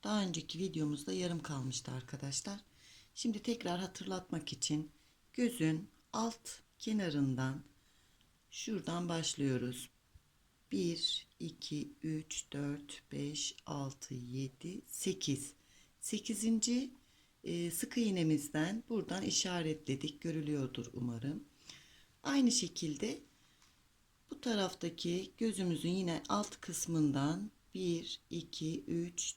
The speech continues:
dört, beş, altı, yedi ve sekiz. Buradan da işaretledik.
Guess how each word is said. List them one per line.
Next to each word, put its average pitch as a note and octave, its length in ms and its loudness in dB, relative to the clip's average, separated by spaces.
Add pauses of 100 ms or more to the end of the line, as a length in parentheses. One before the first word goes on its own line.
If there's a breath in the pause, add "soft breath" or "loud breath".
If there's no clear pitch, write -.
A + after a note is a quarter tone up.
dört, D#3+ 500 -4 (100)
beş, D3+ 540 -2
altı, C#3+ 440 -4
yedi C#3+ 600 -2 (160)
ve G#3 100 -2
sekiz. - 580 0 (640 soft breath)
Buradan G3+ 440 4
da C#3+ 100 4
işaretledik. C3 1080 0